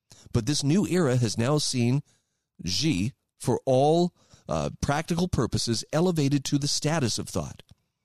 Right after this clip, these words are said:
and part of the civilization state's constitution. And that's why the party resolution last week in Beijing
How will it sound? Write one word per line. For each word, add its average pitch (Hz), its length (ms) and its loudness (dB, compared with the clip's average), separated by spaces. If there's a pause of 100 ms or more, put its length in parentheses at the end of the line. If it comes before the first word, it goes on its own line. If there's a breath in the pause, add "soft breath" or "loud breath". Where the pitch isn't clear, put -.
(140)
and 92 140 -2
part 139 180 2
of 131 60 -2
the 123 60 -2
civilization 123 720 0
state's 104 300 -2
constitution. 110 800 -2 (800)
And 80 80 -2
that's 90 160 -4
why 143 160 2
the 127 80 -2
party 143 280 2
resolution 123 560 2
last 107 280 0
week 123 180 2
in 113 100 2
Beijing 110 440 2